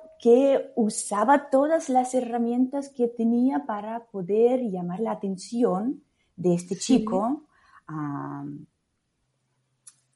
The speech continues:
Speaker 1: porque era, era un poco difícil. Era un poco difícil porque el chico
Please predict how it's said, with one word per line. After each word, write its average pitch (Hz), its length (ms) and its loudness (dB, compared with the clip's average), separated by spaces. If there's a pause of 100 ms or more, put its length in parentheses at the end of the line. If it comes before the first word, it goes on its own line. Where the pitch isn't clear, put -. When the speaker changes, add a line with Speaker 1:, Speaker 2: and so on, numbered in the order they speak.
(100)
Speaker 1:
porque 208 260 -2
era, 285 160 -4
era 294 200 4
un 302 100 6
poco 247 260 2
difícil. 180 560 -4 (360)
Era 254 200 4
un 240 140 2
poco 277 240 0
difícil 285 500 0
porque 262 500 2
el 285 180 4
chico 311 440 -2